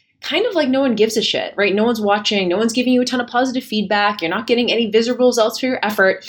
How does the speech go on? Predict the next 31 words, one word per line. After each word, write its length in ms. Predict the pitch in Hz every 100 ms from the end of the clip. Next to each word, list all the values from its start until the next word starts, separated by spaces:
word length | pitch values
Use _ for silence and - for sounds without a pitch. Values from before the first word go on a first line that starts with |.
| - - - _
but, 220 | 240 220 208
and 120 | 214
you're 120 | 214
definitely 300 | 208 208 214
gonna 200 | 196 180
wanna 200 | 165 160
quit 280 | - 185 -
'cause 160 | 165
you're 80 | 175
not 240 | 170 160 175
getting 220 | 170 160
that 140 | 156
affirmation. 640 | - 143 160 175 202 170 151
Maybe 200 | 160 170
you're 140 | 160
posting 380 | - 185 185 165
to 80 | 160
social 300 | 160 151 185
media, 360 | 202 190 185
you're 100 | 170
getting 280 | 156 147 147
a 40 |
handful 400 | 147 165 156 156
of 80 | 147
likes, 360 | 143 127 131 -
you're 80 | 156
not 180 | 170
really 180 | - 180
getting 280 | 175 175 180
any 180 | 180 180
engagement. 580 | 175 160 151 - 123